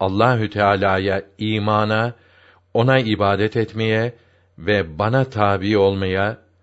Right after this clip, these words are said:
Allahü Teala'nın bana gönderdiklerine inanmaya davet ediyorum.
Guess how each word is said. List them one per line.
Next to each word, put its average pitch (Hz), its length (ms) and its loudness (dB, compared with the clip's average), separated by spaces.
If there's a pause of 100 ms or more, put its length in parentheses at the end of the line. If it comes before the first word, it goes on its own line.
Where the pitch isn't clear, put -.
(500)
Allahü 120 480 0
Teala'nın 110 720 -2
bana 107 220 0
gönderdiklerine 104 1080 -2 (240)
inanmaya 107 720 -2
davet 82 420 -6
ediyorum. 73 560 -8